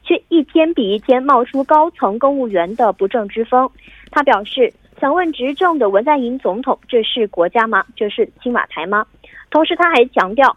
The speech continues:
对于高层公务员的违法争议，青瓦台反而通过强行任命的方式是做出了回应。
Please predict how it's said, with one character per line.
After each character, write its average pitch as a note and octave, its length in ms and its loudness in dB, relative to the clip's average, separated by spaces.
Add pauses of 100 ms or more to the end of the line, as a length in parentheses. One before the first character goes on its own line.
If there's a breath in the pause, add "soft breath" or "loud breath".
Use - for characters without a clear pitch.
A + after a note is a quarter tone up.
对 E4+ 120 -2
于 D4 160 -4
高 D#4+ 260 2
层 A3+ 260 -2
公 C#4+ 200 0
务 C#4+ 80 -2
员 G3 260 0
的 B3 180 2
违 F#3+ 240 2
法 C4 280 -6
争 B3+ 260 -4
议， C4+ 160 -4 (380 soft breath)
青 F4 100 -6
瓦 C4+ 180 2
台 A#3 300 -2
反 G3 140 0
而 F#3 160 0
通 D#4 280 -6
过 B3+ 200 -2
强 A3 360 -4
行 A3+ 200 -4
任 C#4 140 -2
命 C4+ 260 -2
的 F#3+ 140 -2
方 C#4+ 280 -2
式 B3 260 -2
是 G3 260 -2
做 G3 260 2
出 A#3 160 0
了 F#3+ 140 2
回 E3+ 200 0
应。 A3 160 2